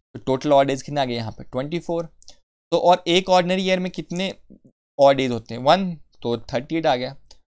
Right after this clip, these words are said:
simply अब ट्वेंटी फ़ोर में चेक कर सकते हो, कैलकुलेशन बढ़ाने से बढ़िया यहीं पे चेक कर लो, ट्वेंटी फ़ोर में कितने ऑड डेज होते हैं आपके पास, ट्वेंटी वन तो कंप्लीट डिविजिबल हो गया, थ्री, और थर्टी एट में थर्टी फ़ाइव तो कंप्लीट डिविजिबल हो गया, तो थ्री यहाँ पे भी आ गया,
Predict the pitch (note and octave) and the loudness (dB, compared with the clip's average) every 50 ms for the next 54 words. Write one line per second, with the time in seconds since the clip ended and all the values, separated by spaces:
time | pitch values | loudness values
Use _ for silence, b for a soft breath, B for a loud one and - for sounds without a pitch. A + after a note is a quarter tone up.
0 | _ _ _ _ _ - E3 E3 F3+ G#3 G3+ F3+ - F3 E3 D#3+ E3 E3+ - F3+ | _ _ _ _ _ -2 -2 0 0 -2 -2 0 0 -2 -2 -2 -4 -4 -4 -2
1 | F3+ F3 F#3 F3 F#3 F3 E3+ - E3+ D#3+ - E3+ - - F3 E3+ - B2+ A#2+ B2 | -2 -2 -2 -2 -2 -2 -2 -2 -2 -4 -4 -8 -10 -10 -10 -6 -4 -4 -4 -4
2 | C3 C3 B2 - C#3 C3+ B2+ B2 A#2+ B2 B2+ C3 B2 A#2+ A#2+ B2+ C#3+ D#3 - - | -4 -8 -10 -10 -10 -8 -6 -6 -6 -6 -8 -8 -8 -6 -6 -4 -6 -6 -8 -10
3 | B2 A2+ A2+ A#2+ A#2+ C#3+ B2 B2+ A#2 - - C3+ D3 C#3+ - B2 A#2+ B2 C#3 - | -12 -12 -12 -10 -10 -10 -10 -10 -8 -8 -8 -8 -8 -8 -6 -6 -6 -6 -6 -8
4 | - C3 C3+ C#3+ C3+ - C#3 D3+ E3 D3+ C3 B2 B2 B2 A#2+ G#2+ A2 G#2+ - - | -8 -8 -8 -8 -10 -10 -10 -6 -2 0 2 2 2 0 -4 -6 -8 -12 -12 -14
5 | G#2 - - - - - - - _ - B2 A#2+ B2 B2+ B2 B2+ C3 B2+ B2 - | -14 -16 -16 -20 -20 -20 -20 -20 _ -10 -8 -8 -6 -6 -6 -6 -6 -8 -8 -8
6 | B2 A#2+ C3 C3+ C#3 C#3+ C#3+ C3+ C#3 C#3 C#3 C3 B2 A#2+ - - - D#3 E3 F3 | -10 -10 -10 -8 -8 -6 -6 -6 -6 -8 -8 -8 -10 -12 -12 -8 -6 -6 -6 -6
7 | F3 - b b b b b _ _ _ _ _ _ _ - C#3 C#3 D3 C#3+ - | -8 -14 b b b b b _ _ _ _ _ _ _ 2 4 4 4 4 2
8 | D3+ B2+ C3 - - C#3 C#3+ C3+ C#3 C#3 B2 B2+ A#2 G2+ - C3+ - - B2 B2 | -2 -2 -2 -2 -2 -2 -2 -2 -4 -6 -6 -6 -6 -6 -6 -6 -6 -4 -4 -4
9 | - C3 A#2 A#2 A2+ A#2+ B2 B2+ C3 C3+ C3 B2+ B2 C3 B2+ C3+ B2 A#2+ A#2+ A2+ | -4 -4 -4 -4 -4 -4 -4 -4 -4 -4 -4 -6 -6 -6 -6 -6 -4 -4 -6 -6
10 | - A2+ - - - C3+ B2+ B2+ C3 C#3+ C#3+ E3+ E3+ D#3+ D#3 C#3+ C#3+ D3+ | -6 -10 -12 -8 -6 -4 -4 -4 -4 -4 -4 -4 -2 -2 -2 -2 -4 -6